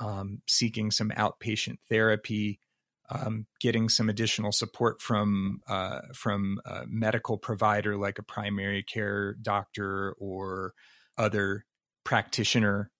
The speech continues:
who maybe already knows the family and the child as a first step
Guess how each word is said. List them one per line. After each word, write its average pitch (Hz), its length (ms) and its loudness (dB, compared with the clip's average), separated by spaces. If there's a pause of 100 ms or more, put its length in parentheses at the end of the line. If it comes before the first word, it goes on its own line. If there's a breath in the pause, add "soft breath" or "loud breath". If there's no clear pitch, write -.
who 101 560 0
maybe 101 340 2
already 98 500 2
knows 98 360 2
the - 100 -6
family 101 640 0
and 98 200 -4
the 98 60 -6
child 104 500 2
as 98 180 0
a 104 60 -4
first - 320 0
step 101 340 2